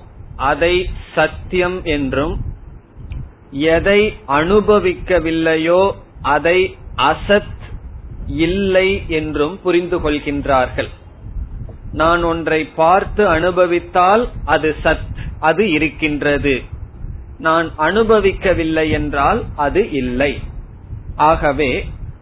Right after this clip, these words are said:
சத் அசத் விபாகம், விபாகம் என்றால் பிரிவு, எதை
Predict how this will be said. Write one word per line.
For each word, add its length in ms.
சத் 320
அசத் 500
விபாகம், 800
விபாகம் 640
என்றால் 440
பிரிவு, 440
எதை 340